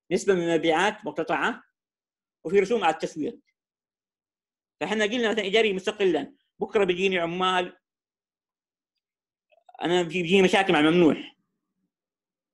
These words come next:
لا، نقول إحنا اعمل من حيث أنت الآخرين. فالفروع أفضل لك، أفضل،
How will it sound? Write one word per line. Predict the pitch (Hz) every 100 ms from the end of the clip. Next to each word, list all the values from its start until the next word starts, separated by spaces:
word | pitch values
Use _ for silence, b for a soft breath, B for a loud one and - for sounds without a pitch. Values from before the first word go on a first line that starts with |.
| _ _ _ _ _ _ _ _ _ _ _ _ _ _ -
لا، | 190 151
نقول | 156 185
إحنا | 196 185 - - -
اعمل | 202 208 220
من | 196
حيث | 214 190
أنت | 190
الآخرين. | 175 170 175 160 135 _ _ _ _ _ _ _ _ _ _ _ _ _ _ _ _ _ _ _ _ _ _ _ _ _ -
فالفروع | 156 160 160 - 220 240 262 -
أفضل | 190 - 185 175 147
لك، | - _ _ _ _ _ _ _ _ _
أفضل، | 165 - 220 233